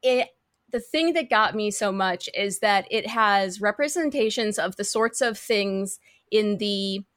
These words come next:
gender spectrum and L G B T, uh, ideas that just were fully absent in absolutely any media that I consumed in middle school.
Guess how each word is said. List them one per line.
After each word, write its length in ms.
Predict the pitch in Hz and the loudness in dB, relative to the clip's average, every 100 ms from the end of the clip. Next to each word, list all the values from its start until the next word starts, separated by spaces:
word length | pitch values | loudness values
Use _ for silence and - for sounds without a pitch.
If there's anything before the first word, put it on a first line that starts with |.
| _ _ _ | _ _ _
gender 320 | - 277 269 269 | 0 2 2 0
spectrum 680 | - 262 247 262 247 233 | 2 0 2 2 2 2
and 140 | 208 - | 0 0
L 120 | 214 | 0
G 120 | 208 | 0
B 120 | 220 220 | -4 -6
T, 580 | - 226 220 214 220 - _ _ - | -6 -4 -4 -4 -6 -12 _ _ 0
uh, 200 | 208 190 | 2 4
ideas 800 | 220 208 220 214 208 202 196 190 - - | 2 0 2 2 4 2 -2 -8 -12 -2
that 380 | 220 208 202 190 _ _ 185 180 | 2 4 4 0 _ _ -18 -6
just 260 | - 240 240 | 0 0 0
were 140 | 226 | -2
fully 580 | 208 - - 254 277 262 | -4 -8 0 2 2 2
absent 720 | 214 202 202 - 294 302 - | 2 2 0 0 0 0 -2
in 360 | - 220 208 196 - _ _ - | 0 2 0 -2 -8 _ _ 0
absolutely 680 | 269 285 262 277 247 240 - | 4 4 2 0 2 0 0
any 240 | 208 202 | 0 0
media 420 | 190 185 185 180 | 0 -2 0 0
that 120 | 180 | 2
I 80 | 170 | 0
consumed 420 | 196 202 180 175 | 0 -4 -2 -2
in 140 | 175 170 | -2 -2
middle 220 | 180 - | -2 -4
school. 440 | - 110 80 196 | -8 -8 -6 -8